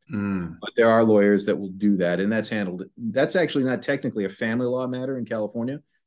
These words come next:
Speaker 2: because it's a civil contract dispute.
Speaker 1: Got it. Interesting. Very interesting.
Speaker 2: Mm.
Speaker 1: I learn all kinds of things from you guys. <laughs> Since I'm not a lawyer, play one on T V.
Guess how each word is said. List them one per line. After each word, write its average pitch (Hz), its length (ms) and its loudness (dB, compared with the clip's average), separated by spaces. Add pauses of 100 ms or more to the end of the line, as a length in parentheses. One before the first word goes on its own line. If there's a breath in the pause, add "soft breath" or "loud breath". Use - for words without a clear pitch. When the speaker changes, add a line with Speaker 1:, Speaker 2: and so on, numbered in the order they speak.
Speaker 2:
because 104 280 -6
it's 87 160 -6
a 90 60 -8
civil 85 420 -6
contract - 580 -6
dispute. - 360 -16 (1500)
Speaker 1:
Got 87 260 -4
it. - 160 -14 (1040)
Interesting. 87 680 -12 (140)
Very 143 220 -2
interesting. 110 600 -8 (180)
Speaker 2:
Mm. 92 240 -6 (320)
Speaker 1:
I - 100 -20
learn 127 240 -6
all 107 120 -4
kinds 110 260 -2
of 87 100 -10
things 90 240 -6
from 87 160 -4
you 82 180 -6
guys. - 380 -12 (160)
<laughs> 143 100 -2 (640 soft breath)
Since 110 240 -6
I'm 107 100 -2
not 110 160 0
a 101 40 0
lawyer, 92 600 -2
play 90 200 -2
one 82 140 -4
on 82 100 -6
T 85 180 -6
V. 73 260 -12